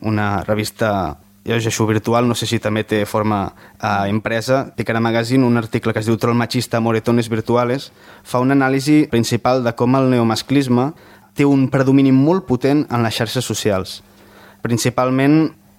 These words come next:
perquè les xarxes socials, el WhatsApp, el Facebook, els blogs, el Twitter, l'Instagram, s'han convertit en el mitjà de relació i comunicació predominant en les noves generacions de, de les persones joves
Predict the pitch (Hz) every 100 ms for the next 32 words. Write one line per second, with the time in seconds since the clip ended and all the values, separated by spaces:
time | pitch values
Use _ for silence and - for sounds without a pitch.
0 | - 127 123 113 131 135 127 127 143 135
1 | 127 - 104 101 104 - 107 107 98 113
2 | 104 104 110 - 104 101 113 107 - -
3 | 110 107 127 120 123 117 - 120 - 117
4 | 120 131 131 123 143 135 120 139 139 -
5 | 113 117 113 110 113 113 123 123 127 123
6 | - 123 120 113 110 107 - 135 147 -
7 | - - - 156 147 127 123 143 120 120
8 | 113 107 117 120 120 117 107 - 113 107
9 | 107 104 98 92 - 98 98 101 - -
10 | 101 120 120 117 131 135 160